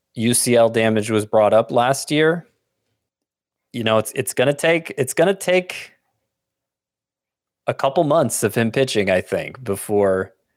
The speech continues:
I can rest easy. And, you know, a couple months of his pitching is well past beyond, well beyond the point where you're thinking about drafting him. So, uh,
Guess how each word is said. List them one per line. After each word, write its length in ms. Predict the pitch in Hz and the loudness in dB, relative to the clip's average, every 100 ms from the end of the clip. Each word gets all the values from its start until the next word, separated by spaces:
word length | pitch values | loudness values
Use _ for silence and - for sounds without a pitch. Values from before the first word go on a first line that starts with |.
| _ _ _ _ _ _ | _ _ _ _ _ _
I 100 | 117 | -2
can 180 | 117 117 | -2 0
rest 300 | 104 101 - | 2 0 0
easy. 560 | 135 107 90 90 104 - - | -2 -2 -4 -8 -10 -12 -8
And, 360 | 104 92 90 - - | -6 -6 -6 -10 -8
you 100 | 107 | -4
know, 140 | 95 | -4
a 40 | 87 | -2
couple 220 | 117 107 | -2 0
months 240 | 101 95 | 0 0
of 60 | 101 | -2
his 160 | 92 - | -10 -6
pitching 360 | - - 101 | -6 -4 -4
is 140 | 95 - | -4 -4
well 180 | 101 92 | -4 -2
past 340 | 123 107 - | -2 -4 -4
beyond, 320 | 110 101 101 _ - - - | -2 -2 -4 _ -20 -20 -2
well 220 | 131 185 | 2 2
beyond 360 | 180 165 160 | 2 2 2
the 60 | 147 | 0
point 280 | 135 139 110 | 0 0 2
where 100 | 110 | 2
you're 160 | 110 | 2
thinking 260 | 107 117 107 | 0 0 0
about 200 | 104 98 | 2 2
drafting 400 | 101 85 - 85 | 2 0 0 -4
him. 160 | - - | -6 -4
So, 460 | - 101 87 90 - | 0 2 2 0 -2
uh, 380 | - 90 87 | -2 0 0